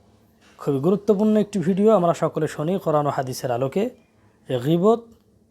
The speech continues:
কেন করবেন, গীবত করলে ক্ষতি কী। আল্লাহ তাআলা কোরআনুল কারীমে সূরা হুজরাতে আল্লাহ তাআলা বলেছেন, বিসমিল্লাহির রহমানির রহিম, "আইয়ুহিব্বু আহাদুকুম আন ইয়াকুলা লাহমা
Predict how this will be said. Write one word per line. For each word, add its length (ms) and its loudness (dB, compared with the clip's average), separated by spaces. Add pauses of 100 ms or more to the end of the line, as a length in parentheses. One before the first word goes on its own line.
(220)
কেন 160 0 (140)
করবেন, 260 0 (120)
গীবত 220 0 (100)
করলে 260 -2
ক্ষতি 300 -8
কী। 100 -20 (1400)
আল্লাহ 200 4
তাআলা 520 0 (680)
কোরআনুল 340 0
কারীমে 380 -4
সূরা 280 -6 (100)
হুজরাতে 400 -4
আল্লাহ 200 -6
তাআলা 200 -6
বলেছেন, 420 -4 (140)
বিসমিল্লাহির 640 -4
রহমানির 520 -4
রহিম, 380 -4 (960)
"আইয়ুহিব্বু 600 0
আহাদুকুম 760 -2 (200)
আন 120 -6
ইয়াকুলা 640 0
লাহমা 520 -2